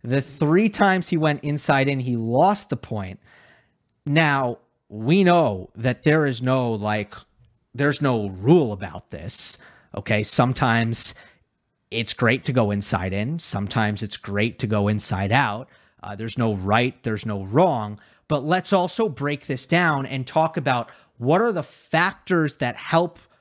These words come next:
Holger make a decision about going inside out versus inside in. And therefore,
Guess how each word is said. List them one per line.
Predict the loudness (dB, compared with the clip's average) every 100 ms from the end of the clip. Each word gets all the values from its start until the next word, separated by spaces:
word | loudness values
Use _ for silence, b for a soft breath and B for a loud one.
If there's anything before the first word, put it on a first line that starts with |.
| _
Holger | -4 2 2 4 4
make | 4 2 0
a |
decision | -2 -2 2 4 4 0 -2 -6 b b b
about | 0 2 2 2 -6 _ _ _ _ -4
going | 2 2 2 -4
inside | -6 -2 0 2
out | 0 -4
versus | -8 -10 -10
inside | -10 -6 -2 0 -2
in. | -6 -8 -12 _ _ _ _ _ _ _ _ _ _ _ _ _ _ _ _ -4
And | -2 0
therefore, | 2 2 2 0 2 4 2 0